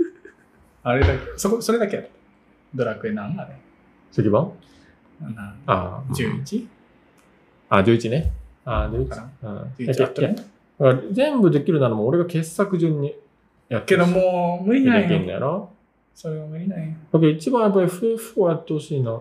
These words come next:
Speaker 2: 多分、いいって言うと思うよ。
Speaker 1: で、リメイクしてほしいじゃん。エフエフ。
Speaker 2: 俺、俺が？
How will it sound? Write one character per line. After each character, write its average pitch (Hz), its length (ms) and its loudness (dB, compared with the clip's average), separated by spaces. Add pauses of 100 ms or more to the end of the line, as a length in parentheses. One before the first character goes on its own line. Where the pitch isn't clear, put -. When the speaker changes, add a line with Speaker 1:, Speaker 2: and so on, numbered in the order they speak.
(120)
Speaker 2:
多 139 100 2
分、 104 360 0 (500)
い - 60 -4
い - 60 -6
っ - 100 -16
て - 100 -20
言 127 120 0
う - 20 -2
と 127 100 -4
思 117 140 0
う 123 40 -6
よ。 156 160 -8
Speaker 1:
で、 151 120 -2
リ 185 80 2
メ 247 80 4
イ 208 60 0
ク 127 100 -6
し - 60 -12
て 123 40 -8
ほ 110 60 -8
し 110 140 -12
い - 20 -16
じ 113 100 -14
ゃ - 40 -16
ん。 - 40 -20 (320)
エ 135 80 -2
フ 120 160 -2
エ 117 60 -8
フ。 - 280 -10 (200)
Speaker 2:
俺、 113 120 4 (220)
俺 104 180 2
が？ 170 60 -2